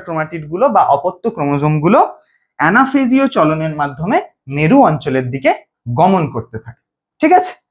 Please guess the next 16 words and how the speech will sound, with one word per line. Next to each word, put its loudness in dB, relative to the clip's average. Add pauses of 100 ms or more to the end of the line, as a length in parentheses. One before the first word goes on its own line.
(220)
তো -10 (200)
এই 4 (100)
হলো 4 (300)
আমাদের 0 (680)
অ্যানাফেজ 2 (120)
দশার -4 (100)
দুটি -6 (220)
গুরুত্বপূর্ণ -2 (460)
বৈশিষ্ট্য। -2 (500)
এরকম 2 (300)
আরো 4 (400)
তোমরা 0 (380)
অন্যান্য 2
বৈশিষ্ট্য -2 (160)
বা 4 (100)
অন্যান্য 4